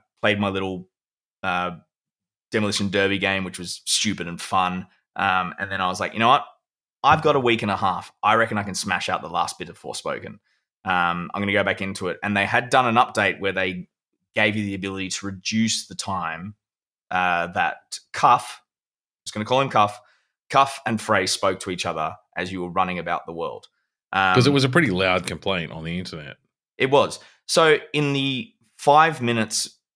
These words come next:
Speaker 1: that I first booted up the game, I booted it back up, put the disc back in, jumped into it, restarted, uh, ran, let's say, the equivalent of a hundred meters,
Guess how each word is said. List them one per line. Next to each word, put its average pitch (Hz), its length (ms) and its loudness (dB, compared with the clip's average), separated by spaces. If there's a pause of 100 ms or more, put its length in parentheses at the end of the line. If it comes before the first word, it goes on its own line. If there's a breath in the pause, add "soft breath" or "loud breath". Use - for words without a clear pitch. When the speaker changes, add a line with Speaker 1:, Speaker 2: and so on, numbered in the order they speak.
(100)
Speaker 1:
that 104 140 0
I 101 60 6
first 104 440 0
booted 101 260 -2
up 98 160 -2
the 98 60 -12
game, 92 480 -8
I 107 80 -14
booted 104 340 -2
it 101 140 -2
back 95 220 0
up, - 280 -2
put 113 160 -6
the 107 60 -18
disc 101 260 -6
back 87 220 -6
in, 92 380 -8
jumped 107 280 0
into 98 300 -4
it, 95 180 -6 (280)
restarted, 98 760 0 (400)
uh, 92 360 0 (380)
ran, 110 680 0 (260)
let's 147 240 0
say, 143 140 4
the 127 100 2
equivalent 120 480 -2
of 101 80 -10
a 113 40 -6
hundred 107 360 -2
meters, 107 460 -4